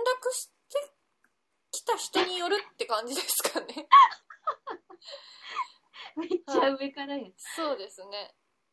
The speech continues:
Speaker 2: でもマネは意外と、
Speaker 1: うん。
Speaker 2: あの、好奇心旺盛だから全然、大体の人会ってみようってなれるよ。
Speaker 1: 会う？じゃあ会ってみようかな、茂みも。
Speaker 2: うん。あ、だから最初三人で会うとかでもいいし。
Speaker 1: あ、
Speaker 2: ね。
Speaker 1: そうだね。そう。だか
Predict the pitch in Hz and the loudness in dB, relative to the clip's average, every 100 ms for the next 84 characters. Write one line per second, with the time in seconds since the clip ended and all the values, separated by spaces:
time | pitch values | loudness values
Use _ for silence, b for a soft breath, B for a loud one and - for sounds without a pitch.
0 | _ _ _ 453 453 427 640 508 294 254 | _ _ _ -4 -2 -2 -2 -2 -2 -2
1 | 302 302 - 453 277 - 254 233 208 247 | -4 -6 -2 0 0 -4 -10 -10 -8 -8
2 | 240 233 226 226 226 370 381 - - 269 | -8 -6 -6 -6 -4 -2 -2 -2 -6 -6
3 | 262 254 277 226 226 277 285 277 269 - | -6 -8 -6 -4 -4 -4 0 0 0 -4
4 | _ - _ _ _ _ _ 262 262 262 | _ -20 _ _ _ _ _ -6 -6 -4
5 | 370 254 262 214 - 226 - 202 196 190 | -6 0 0 0 -4 -4 -6 -12 -12 -8
6 | 202 214 214 - - - 196 190 - - | -4 -4 -6 -18 -20 -16 -14 -14 -14 -16
7 | - _ _ _ b b _ - 233 302 | -20 _ _ _ b b _ -6 -4 -2
8 | 359 262 247 247 220 196 202 - - 208 | -4 -4 -6 -6 -8 -8 -12 -14 -14 -12
9 | 196 190 185 185 _ _ _ _ _ _ | -12 -14 -18 -20 _ _ _ _ _ _
10 | 320 285 214 - - 370 349 262 220 269 | -6 -6 -6 -6 2 4 6 4 4 0
11 | 330 370 381 392 330 339 349 285 285 269 | -4 -4 -4 0 0 0 -2 2 2 0
12 | 240 240 185 202 202 - 349 359 311 523 | -6 -10 -8 -12 -14 -6 0 2 4 2
13 | 262 226 220 240 240 | 2 -4 -8 -14 -16